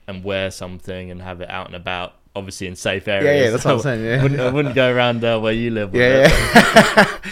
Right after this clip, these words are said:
Speaker 1: but
Speaker 2: That's right, that's
Speaker 1: but
Speaker 2: right.
Speaker 1: no, I do think it's, it's definitely a good, fun investment, and it's something
Speaker 2: Is it just A P that you've invested in, or
Speaker 1: I've got a Rolex as well. Um,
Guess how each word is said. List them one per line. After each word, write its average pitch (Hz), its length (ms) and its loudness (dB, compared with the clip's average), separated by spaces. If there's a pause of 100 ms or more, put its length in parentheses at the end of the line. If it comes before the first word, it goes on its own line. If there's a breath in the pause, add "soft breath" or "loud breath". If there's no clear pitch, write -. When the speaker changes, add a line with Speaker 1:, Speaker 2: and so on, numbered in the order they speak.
(120)
Speaker 1:
but - 80 -16
Speaker 2:
That's 113 200 -4
right, 101 200 -2
that's 107 120 -6
Speaker 1:
but 147 100 0
Speaker 2:
right. 104 60 2
Speaker 1:
no, 147 100 4
I 135 100 2
do 160 120 2
think 165 220 -2
it's, 131 160 -2
it's 113 220 -4
definitely 123 400 0
a 104 100 -2
good, 101 300 -6
fun 107 220 -4
investment, 98 680 -8
and 92 220 -10
it's 90 100 -12
something 101 320 -6
Speaker 2:
Is 123 120 -2
it 131 60 -6
just 151 260 -4
A 156 100 0
P 151 240 0
that 117 140 -4
you've 107 160 -8
invested 107 340 -8
in, 101 60 -10
or 101 160 -6
Speaker 1:
I've 127 140 -2
got 131 160 0
a 113 40 -2
Rolex 101 460 -2
as 87 100 -16
well. 90 420 -8
Um, 87 440 -12